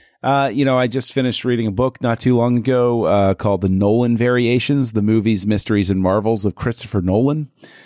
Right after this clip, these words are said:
Uh, it's written by somebody named, uh, Tom Schoen, who I, I think he's a critic or something like that. But anyway, he, he's known Nolan for a long time, and he's done a number of interviews with him over time. And, uh,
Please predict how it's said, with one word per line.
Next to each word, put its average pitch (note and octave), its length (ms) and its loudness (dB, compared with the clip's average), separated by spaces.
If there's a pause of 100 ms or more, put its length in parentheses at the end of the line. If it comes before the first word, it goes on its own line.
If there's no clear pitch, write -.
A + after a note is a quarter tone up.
(200)
Uh, G#2 180 0
it's - 140 -4
written A#2+ 180 0
by G#2+ 400 2
somebody A2+ 340 -2
named, G2+ 360 0
uh, F2 260 0
Tom A2+ 300 -2
Schoen, C#3 580 -2
who G2 380 0 (100)
I, F#2 200 -2 (640)
I D#2+ 120 -12
think E2+ 260 -8
he's D#2+ 160 -10
a D#2+ 140 -8 (180)
critic C#2+ 360 -12
or D2+ 100 -8
something D#2+ 280 -6
like - 160 -8
that. D#2 180 -6
But G#2 100 -2
anyway, B2+ 300 2
he, A#2+ 180 2
he's G#2+ 400 -2
known C3+ 380 0
Nolan A#2+ 500 0
for G2 340 0
a C2+ 80 -4
long G#2 260 2
time, F2 440 -2
and G2+ 140 -2
he's F#2 160 -2
done G#2 200 0
a G2 60 0
number G2+ 460 2
of F#2 260 -4 (100)
interviews G2+ 480 0
with F2 160 -2
him E2+ 220 -2
over F2 280 0
time. D#2+ 500 -10 (760)
And, G#2+ 540 0
uh, F2+ 400 0